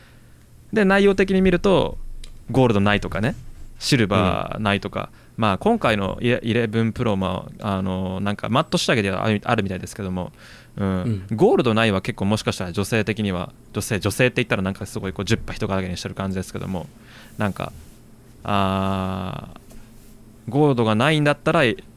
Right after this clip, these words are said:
Speaker 1: イレブンプロになるの？みたいな、
Speaker 2: うん、
Speaker 1: もしかしたら
Speaker 2: うん、うん。
Speaker 1: 印象を与えるかもしれませんね。
Speaker 2: そうですね。
Speaker 1: こう、
Speaker 2: うん。
Speaker 1: 結構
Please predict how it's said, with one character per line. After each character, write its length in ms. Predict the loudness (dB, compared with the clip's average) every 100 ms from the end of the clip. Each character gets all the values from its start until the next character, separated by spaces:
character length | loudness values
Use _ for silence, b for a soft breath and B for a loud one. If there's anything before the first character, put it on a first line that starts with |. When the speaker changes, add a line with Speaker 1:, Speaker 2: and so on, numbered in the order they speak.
| -2
Speaker 1:
イ 80 | 2
レ 120 | 2
ブ 180 | 4 2
ン 80 | 2
プ 140 | 2
ロ 120 | 4
に 60 | 4
な 120 | 4
る 80 | 4
の？ 280 | 4 2 0 -2
み 100 | 0
た 160 | 0
い 60 | -2
な、 180 | -6 -8 -16 -10
Speaker 2:
う 60 | -4
ん、 240 | -2 0
Speaker 1:
も 100 | 0
し 80 | 2
か 100 | 2
し 60 | 0
た 120 | -2
ら 80 | -2
Speaker 2:
う 20 |
ん、 20 |
う 20 |
ん。 140 | -4 -10 -2
Speaker 1:
印 220 | 0 2
象 100 | 2
を 260 | 2 0 -4 -12 -4
与 120 | 0
え 40 |
る 80 | 0
か 100 | 0
も 80 | -4
し 80 | -4
れ 80 | -4
ま 100 | -4
せ 140 | -4
ん 80 | -2
ね。 240 | 0 -2 -4 -6
Speaker 2:
そ 180 | -4
う 20 | -4
で 60 |
す 160 | -4 -4
ね。 340 | -4 -4 -8 -14 B B B B B B B B -20 -20 -20 -20 -20 -8
Speaker 1:
こ 80 | -4
う、 40 |
Speaker 2:
う 20 | 0
ん。 40 |
Speaker 1:
結 180 | 0 2
構 420 | 2 4 2 -2